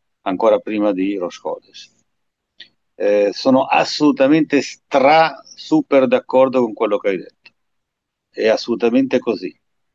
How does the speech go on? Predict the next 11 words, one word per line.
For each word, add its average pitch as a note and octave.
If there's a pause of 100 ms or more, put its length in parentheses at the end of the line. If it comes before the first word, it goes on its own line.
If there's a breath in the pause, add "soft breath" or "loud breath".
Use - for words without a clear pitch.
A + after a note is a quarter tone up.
(360)
La G#2
preghiera C#3+
con B2+
Kavanah, A#2
cioè -
con F2+
concentrazione G#2+
e A2+ (440)
intenzione, C#3 (800)
buca D#3+
tutto, -